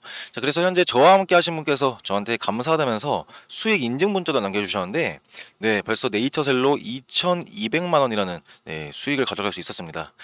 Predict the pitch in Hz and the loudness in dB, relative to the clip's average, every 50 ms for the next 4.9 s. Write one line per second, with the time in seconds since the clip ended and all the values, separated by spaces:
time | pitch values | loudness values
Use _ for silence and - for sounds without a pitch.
0 | - - - - - - 98 101 98 - 107 107 - 190 180 - - - 98 113 | -16 -16 -16 -18 -10 -6 -4 -4 -2 -2 -4 -2 0 0 0 0 0 -6 -4 -2
1 | 143 175 180 - - - 151 117 107 101 85 87 107 131 117 80 69 65 _ _ | 0 0 0 0 -2 -2 -2 -2 -2 -4 -4 -4 -2 -2 -2 -4 -8 -12 _ _
2 | _ _ _ _ _ _ _ - 135 131 123 147 156 151 165 131 120 120 147 190 | _ _ _ _ _ _ _ -4 -2 -2 0 0 0 0 0 0 0 2 2 2
3 | 208 214 196 170 165 170 156 110 90 110 123 143 151 - 170 160 143 160 160 156 | 4 2 2 2 4 4 4 2 2 2 0 0 0 0 -2 -2 0 0 2 2
4 | 156 160 160 156 - 220 - 226 277 269 - - 156 135 123 131 120 - | 2 0 0 -2 -4 -4 -2 0 0 0 0 -2 0 2 4 4 4 2